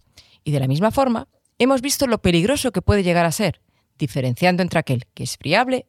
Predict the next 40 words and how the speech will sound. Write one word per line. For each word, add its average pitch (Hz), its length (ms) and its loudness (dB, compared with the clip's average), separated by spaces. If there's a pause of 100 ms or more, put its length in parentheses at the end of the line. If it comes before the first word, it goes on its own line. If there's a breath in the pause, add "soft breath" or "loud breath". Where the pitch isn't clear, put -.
y 175 120 0
el 139 100 0
que 139 120 -2
no 139 80 2
lo 180 120 2
es, - 220 -4 (240)
pero 123 240 0
ambos 220 300 0
peligrosos. - 600 -8 (800 soft breath)
Recordemos 208 480 2
que 240 100 -2
el 208 60 -2
peligro 247 320 0
principal 233 560 -2 (200)
está 185 240 0
en 240 80 2
el 233 80 0
material 190 380 0
deteriorado, 170 580 -2 (200)
o - 160 0
cuando 156 340 2
se 147 120 -2
manipula, 196 600 0
se - 180 -10
corta, 165 380 0
se 160 120 -6
agujerea, 139 500 0 (100)
o 285 140 4
durante 269 280 -2
la 220 100 2
retirada 202 340 0
del 185 160 2
mismo 208 360 -2 (280 loud breath)
de 139 140 -4
aquellos 151 420 -2
lugares 233 480 0 (320)
en 180 140 0
los 139 160 -2
que - 60 -10
está, - 280 -2